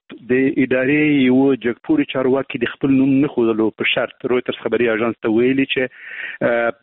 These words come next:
دغه څېړنه چې، آه، ترسره کیږي، دا د یوې بې اعتباره او مشکوک، آه، ټولنې له خوا ترسره کیږي او همداراز، آه، په دې برخه کې، آه،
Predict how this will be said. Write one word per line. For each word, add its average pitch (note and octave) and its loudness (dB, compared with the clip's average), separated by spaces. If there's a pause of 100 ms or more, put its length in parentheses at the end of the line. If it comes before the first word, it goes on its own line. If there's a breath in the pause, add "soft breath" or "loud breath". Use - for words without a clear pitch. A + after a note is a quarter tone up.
(180)
دغه E3 0
څېړنه D3 -2
چې، C#3+ 0
آه، A#2+ 2
ترسره - -2
کیږي، C#3 2
دا C3+ 0
د A#2 -8
یوې A#2 2
بې B2 0
اعتباره A#2 -4 (160)
او A#2 -2
مشکوک، A#2 -2 (580 loud breath)
آه، A2+ 0
ټولنې C3+ -2
له A2+ 0 (120)
خوا C3 -2
ترسره A#2 -4
کیږي A2+ -2
او A2 0
همداراز، C3 -2
آه، A#2 -4
په - -8
دې D3 -2
برخه D3 -6
کې، C#3+ 0
آه، B2+ 0